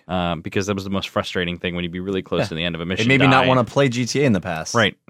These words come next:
Speaker 1: And now it's like, "Okay, I can actually get through this." And the second thing is when I get that skip button on something really annoying where it's like I keep missing the truck and it's like, I really wanna skip it, but I can't do it.
Speaker 2: Driving a motorcycle on top of a train, for example.
Speaker 1: Oh,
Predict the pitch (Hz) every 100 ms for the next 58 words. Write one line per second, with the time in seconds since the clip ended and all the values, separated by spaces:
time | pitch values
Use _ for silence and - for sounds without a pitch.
0 | - 117 110 113 120 107 104 135 131 104
1 | 90 101 101 - 85 - 101 82 80 -
2 | _ _ _ - 113 113 156 143 110 95
3 | 101 98 120 98 - - 101 - 104 110
4 | 95 90 95 92 98 98 90 87 90 98
5 | 107 101 87 92 87 - 98 92 - 95
6 | 92 87 - 98 110 98 90 90 - 101
7 | 101 170 131 98 113 120 - 143 139 -
8 | 98 92 - - 98 - - 73 58 -
9 | _ - 107 104 101 95 92 95 - 98
10 | 95 98 92 101 95 95 - 98 98 101
11 | - 107 107 107 113 113 113 -